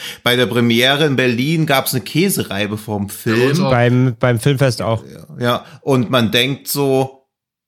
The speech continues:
Speaker 1: okay, ohne das alles hätte ich die Szene gar nicht als eine herausragende wahrgenommen. Also natürlich tut die Szene weh, man sieht das, es ist,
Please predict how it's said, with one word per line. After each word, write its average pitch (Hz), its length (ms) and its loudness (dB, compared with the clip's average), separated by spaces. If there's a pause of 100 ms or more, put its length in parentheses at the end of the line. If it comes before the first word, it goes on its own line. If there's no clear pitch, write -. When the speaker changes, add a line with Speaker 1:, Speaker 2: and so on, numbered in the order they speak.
(180)
Speaker 1:
okay, 143 380 -2
ohne 123 260 0
das 120 200 0
alles 127 320 0
hätte 139 100 2
ich 123 120 -6
die 120 100 -2
Szene 127 420 0
gar 113 240 2
nicht 131 260 -2
als 120 200 0
eine 117 260 0
herausragende 107 800 0
wahrgenommen. 120 420 0
Also 120 140 2
natürlich 160 260 0
tut 156 160 -2
die 131 80 -4
Szene 113 360 0
weh, 107 100 2
man 123 180 0
sieht 170 180 -4
das, 165 140 0
es 120 160 -2
ist, 123 220 -4